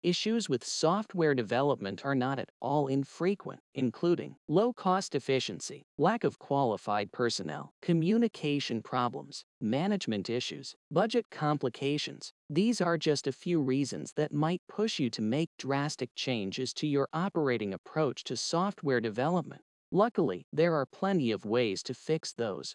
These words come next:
ranging from bringing specialists into your in-house team to fix local processes to outsourcing your projects entirely to professional teams that have their routine nailed down. No matter what type of development team you are switching to,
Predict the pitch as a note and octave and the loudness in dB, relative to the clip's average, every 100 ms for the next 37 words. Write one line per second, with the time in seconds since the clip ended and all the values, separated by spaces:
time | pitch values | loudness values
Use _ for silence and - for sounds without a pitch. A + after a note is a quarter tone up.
0 | - C#3+ G3 A#3 G#3+ B2 - A2 C#3+ E3+ | -2 2 4 4 4 2 2 0 2 2
1 | B2+ G#2 - C3+ C#3+ - - C#2+ - - | 2 0 -4 -2 -2 -2 -4 -4 -8 -2
2 | C3 B2 C#3+ B2+ A#2+ - C3 D3 - C3+ | -2 0 2 2 0 -2 -2 -2 -2 0
3 | A#2+ G2 - A#2+ - E3+ - C3 B2 B2 | 0 0 -6 -8 -2 -2 -2 0 2 2
4 | C3 - - B2+ A#2+ F#2+ - C3 - C#3+ | 0 -2 0 0 0 -4 -6 -12 -8 -6
5 | D#3 E3+ - - E3+ E3+ - C#3 A#2+ - | -2 -2 -2 -2 0 0 2 2 2 0
6 | - F#3 F#3 A2 - - F3 F3 - F3+ | -2 0 0 -4 -6 -2 0 0 -2 -2
7 | C3 G2+ A2+ - C3+ D3 - D#3+ F#3 D3 | 0 0 -4 -6 -6 -6 -4 -2 0 0
8 | A2+ G2+ E3 D3+ - - C#3 D3+ C#3+ B2 | 0 0 -2 0 0 -2 -2 -2 0 2
9 | A2+ A2 A2 - D3+ C#3+ A#2+ B2 D#3 A2+ | 2 0 -2 0 2 4 4 2 2 0
10 | - B2+ C#3+ - - _ - F#3 G3 G3+ | -2 -2 -2 -4 -16 _ -2 4 4 4
11 | A#3 F3+ A#2+ D#3 - - G3+ G#3+ F3 C#3 | 4 2 4 2 2 -6 -2 2 2 2
12 | A2 A#2+ C#3+ B2+ B2 A2 - F3+ E3 C3+ | 0 2 2 2 -2 -4 -2 0 2 4
13 | A#2 G#2 F#2+ - A2 A#2+ F#2+ - F#2+ | 4 4 0 -2 -2 -2 -4 -4 -6